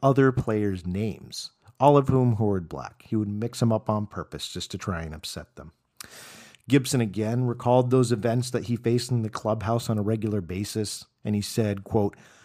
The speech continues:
"He kept calling me Bridges, confusing me with Marshall Bridges, who was several years older than me. He was skinnier, and he pitched left-handed. But he was black, so Solly got that much right," end quote.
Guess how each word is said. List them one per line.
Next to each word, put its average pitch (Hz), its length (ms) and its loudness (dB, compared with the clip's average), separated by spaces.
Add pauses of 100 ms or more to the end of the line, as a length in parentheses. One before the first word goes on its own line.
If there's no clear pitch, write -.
(200)
"He - 140 0
kept 151 240 0
calling 165 300 2
me 104 80 0
Bridges, 87 720 -4 (140)
confusing 131 520 2
me 117 100 -2
with 107 180 -4
Marshall 117 400 -4
Bridges, - 560 -12 (280)
who 156 80 2
was 156 180 6
several 185 400 0
years 143 400 2 (100)
older 147 320 4
than 147 240 2
me. 151 300 0 (280)
He - 140 0
was 110 160 2
skinnier, 147 800 2
and 139 100 0
he 135 160 0
pitched - 380 -6
left-handed. 104 640 -8 (640)
But 143 120 4
he 147 100 4
was 151 140 2
black, - 420 -4 (480)
so - 120 -4
Solly 135 360 6
got 127 220 2
that 139 180 0
much 87 200 -10
right," 80 240 -10 (320)
end 95 200 -4
quote. - 280 -10